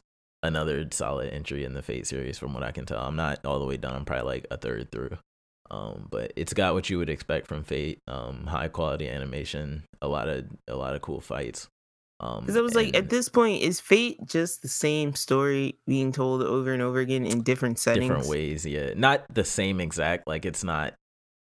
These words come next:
Speaker 1: um, like, this
Speaker 2: It's not
Speaker 1: so
Speaker 2: always a, it's not always a battle royale?
Speaker 1: Uh, n-,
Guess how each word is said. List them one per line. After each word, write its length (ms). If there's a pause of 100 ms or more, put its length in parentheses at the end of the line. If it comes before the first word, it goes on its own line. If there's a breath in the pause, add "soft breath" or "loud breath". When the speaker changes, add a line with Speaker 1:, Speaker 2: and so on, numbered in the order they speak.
(160)
Speaker 1:
um, 600 (1300)
like, 240
this 140
Speaker 2:
It's 60
not 120
Speaker 1:
so 140
Speaker 2:
always 240
a, 260
it's 200
not 160
always 260
a 100
battle 360
royale? 560 (1160)
Speaker 1:
Uh, 400 (120)
n-, 280